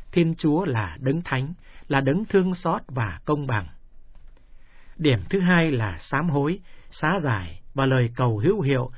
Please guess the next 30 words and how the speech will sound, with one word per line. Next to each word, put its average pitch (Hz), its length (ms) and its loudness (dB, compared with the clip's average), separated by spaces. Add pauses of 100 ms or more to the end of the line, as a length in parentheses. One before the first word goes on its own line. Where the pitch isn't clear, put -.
(160)
của 131 200 0
toàn 117 280 2
thể 101 260 -2
giáo 151 220 -2
hội. 127 260 0 (840)
Qua 143 140 4
dấu 160 260 2
chỉ 113 240 -2
của 131 160 -2
toàn 131 320 2
thể 117 260 0
cộng 165 220 -2
đoàn 120 260 2
giáo 175 220 0
hội, 147 240 0 (360)
Thiên 180 220 6
Chúa 175 240 2
ban 165 220 0
ơn 160 240 0
tha 147 280 0
tội 120 300 -2
cho 147 120 -2
hối 139 240 2
nhân, 135 320 0 (320)
đáp 180 220 0
lại 123 260 0
dấn 135 240 0
thân 143 260 -2
sám 131 300 -4
hối 135 300 -2